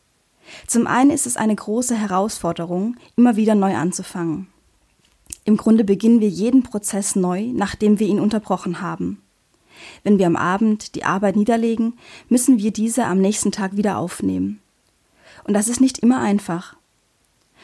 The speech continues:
Manchmal braucht man jemand, der einen mitzieht, der einen reflektiert und motiviert, um sich selbst besser verstehen zu können.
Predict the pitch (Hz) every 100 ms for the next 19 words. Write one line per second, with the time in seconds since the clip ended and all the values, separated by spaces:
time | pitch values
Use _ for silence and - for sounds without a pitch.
0 | - - 214 247 262 254 220 - 226 220
1 | 214 214 214 220 - 202 165 208 208 214
2 | - 175 175 - - _ - - - 214
3 | 220 214 - 208 - - 220 196 202 -
4 | 214 - 185 175 185 - - - - 208
5 | 208 208 - 190 - - - 190 214 -
6 | 190 180 170 170 - 180 190